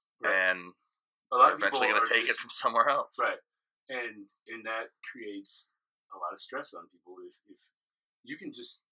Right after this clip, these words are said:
Speaker 1: talk to your significant other and, and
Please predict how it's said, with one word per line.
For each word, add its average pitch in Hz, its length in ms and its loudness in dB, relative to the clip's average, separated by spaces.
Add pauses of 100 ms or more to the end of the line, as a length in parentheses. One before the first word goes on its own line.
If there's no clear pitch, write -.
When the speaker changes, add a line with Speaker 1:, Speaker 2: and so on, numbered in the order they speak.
(220)
Speaker 1:
talk - 240 -2 (240)
to - 80 -20
your 90 160 -20
significant 87 400 -20
other 92 320 -16 (240)
and, 87 160 -20 (720)
and 101 320 -14